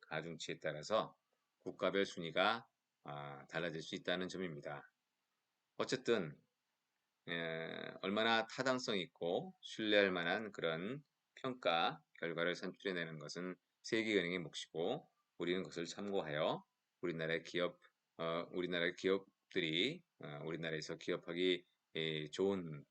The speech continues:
그런 환경인가 아니면 그렇지 않은가 라는 것을, 에,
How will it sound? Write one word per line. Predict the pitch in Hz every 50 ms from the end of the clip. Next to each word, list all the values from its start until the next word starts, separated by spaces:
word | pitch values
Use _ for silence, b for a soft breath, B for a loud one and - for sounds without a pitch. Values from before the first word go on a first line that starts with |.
| _ _ -
그런 | - 80 80 80 80 76 73 73
환경인가 | 87 95 110 98 98 87 78 73 73 73 76 76 76 73 - _ _ -
아니면 | - 80 82 80 82 90 95 110 101 -
그렇지 | - 95 80 - -
않은가 | 90 80 80 78 76 71 73 76 85 104 131 - _ _ _ _ _
라는 | - 85 85 85 87 87
것을, | 85 80 76 - - 85 92 95 82 71 - _ _ _ _ _ _ _ _ _ -
에, | 78 73 73 73 73 73